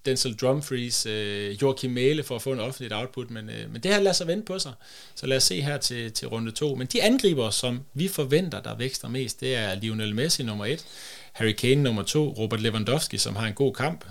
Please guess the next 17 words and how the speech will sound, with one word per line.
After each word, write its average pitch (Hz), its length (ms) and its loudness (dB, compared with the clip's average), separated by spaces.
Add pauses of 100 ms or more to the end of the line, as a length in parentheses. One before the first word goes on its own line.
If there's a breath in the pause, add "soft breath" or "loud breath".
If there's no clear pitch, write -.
nummer 101 180 -4
tre. 147 260 2
Nu 120 60 0
må 117 100 0
vi 107 60 -2
se, 147 140 8
om 107 60 4
han 98 240 -4
stadig 123 320 6
tager 104 140 2
straffe. 139 380 2
Det 110 160 -2
diskuterede 113 460 0
vi 101 80 -4
jo 92 80 -6
i 92 80 -6
går. 127 300 0